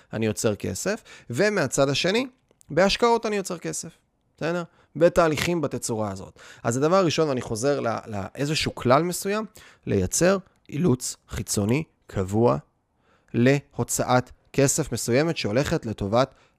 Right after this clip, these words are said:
השקעות. ושוב, אם הפרופיל ריסק שלי, אם אני בן אדם שלא אוהב סיכונים, קופת גמל, באלטשולר שחם, בסדר? קופת חיסכון, לא משנה רגע מה המכשיר הפיננסי עצמו,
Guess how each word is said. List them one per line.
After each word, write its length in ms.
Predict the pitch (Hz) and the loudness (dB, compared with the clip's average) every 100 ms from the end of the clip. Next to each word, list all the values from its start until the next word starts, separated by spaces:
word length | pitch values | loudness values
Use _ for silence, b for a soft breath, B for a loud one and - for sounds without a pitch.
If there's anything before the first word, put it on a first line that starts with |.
| - | -6
השקעות. 680 | 120 - - 110 98 - - _ _ _ _ _ | -4 -2 -2 -4 -8 -14 -20 _ _ _ _ _
ושוב, 400 | 131 143 214 170 - | -2 2 6 6 4
אם 160 | 185 190 | 0 2
הפרופיל 680 | 165 - 135 123 - 208 156 | 0 0 0 2 2 4 4
ריסק 360 | 131 165 - | 4 2 0
שלי, 380 | - 143 113 90 - _ _ _ _ _ _ - | 0 0 0 -4 -10 _ _ _ _ _ _ -10
אם 160 | 156 180 | -2 2
אני 120 | 175 | 2
בן 120 | 139 | 2
אדם 160 | 131 156 | 2 0
שלא 180 | - 123 | 0 0
אוהב 120 | - | 0
סיכונים, 460 | - - 117 156 196 b b b b b b - | -2 -6 -4 -4 -8 b b b b b b -6
קופת 300 | 165 196 170 | 4 4 8
גמל, 500 | 151 151 147 143 143 - _ - | 8 8 8 4 2 -4 _ 4
באלטשולר 600 | 135 165 170 165 151 131 | 8 8 8 6 6 6
שחם, 600 | - 127 127 127 123 123 - | 6 6 6 6 4 2 0
בסדר? 280 | 139 147 | 2 2
קופת 300 | 131 127 139 | 2 2 2
חיסכון, 520 | - 127 110 - 127 120 | 2 -4 -4 2 4 4
לא 80 | |
משנה 260 | 123 123 113 | 0 -2 -2
רגע 180 | 110 107 | -2 0
מה 140 | 113 | 0
המכשיר 380 | 117 113 - 120 | 0 0 0 0
הפיננסי 460 | - 110 117 110 101 | 0 -2 -2 -2 -6
עצמו, 440 | - 120 120 117 | -6 0 2 0